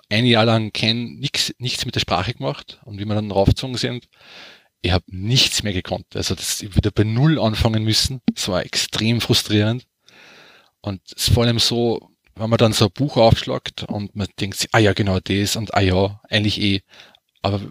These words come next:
wenn man dann nicht das Buch vor sich hat, auf einmal fällt dann das alles nicht ein. Ja. Und das war deprimierend. Das war,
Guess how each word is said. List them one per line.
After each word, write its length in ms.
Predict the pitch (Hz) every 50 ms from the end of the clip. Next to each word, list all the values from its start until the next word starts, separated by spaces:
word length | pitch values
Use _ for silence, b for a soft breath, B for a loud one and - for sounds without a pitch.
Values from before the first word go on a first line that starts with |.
| -
wenn 160 | - 113 -
man 100 | 107 107
dann 340 | 101 113 107 104 104 104 107
nicht 200 | 104 113 - -
das 100 | 127 - -
Buch 180 | - 117 -
vor 180 | - - 107 95
sich 200 | - - - -
hat, 100 | 110 101
auf 120 | 92 -
einmal 140 | 110 95 92
fällt 240 | - - 107 101 98
dann 120 | - 104 101
das 160 | 104 95 - -
alles 260 | 110 117 117 110 -
nicht 200 | 123 117 - -
ein. 180 | 110 117 117 104
Ja. 200 | 113 110 113 117 - B B B B B B B B B B
Und 280 | - 107 98 92 85 - _ - - - - - - _ -
das 180 | - 107 - -
war 80 | 95
deprimierend. 600 | - - - - - 90 90 95 92 90 90 87
Das 160 | - - - -
war, 340 | 98 95 98 101 - -